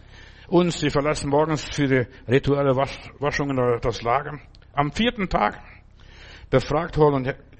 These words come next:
dieser Holofernes oder beauftragt seine, seinen Diener,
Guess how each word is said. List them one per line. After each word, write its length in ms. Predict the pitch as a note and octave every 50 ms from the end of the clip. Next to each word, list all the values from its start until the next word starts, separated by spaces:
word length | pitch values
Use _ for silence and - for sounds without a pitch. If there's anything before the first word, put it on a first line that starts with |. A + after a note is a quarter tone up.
| - - - - - - - - - B2 - -
dieser 200 | - B2 A2 B2+ A2
Holofernes 680 | A2 B2 B2+ A#2+ - - C#3+ D3+ D#3+ D#3+ D3+ D3+ - - - - - - - - - -
oder 180 | B2 A#2+ B2
beauftragt 520 | A2+ A#2+ A#2 - C#3 D3+ - - D3 C#3 -
seine, 260 | - C3 B2 B2 - - - - - - - -
seinen 320 | - B2+ A#2+ A#2+ A#2+ A2+
Diener, 560 | G#2+ B2 D3+ D#3+ D#3+ D#3 D3 C#3 B2 A2 A2+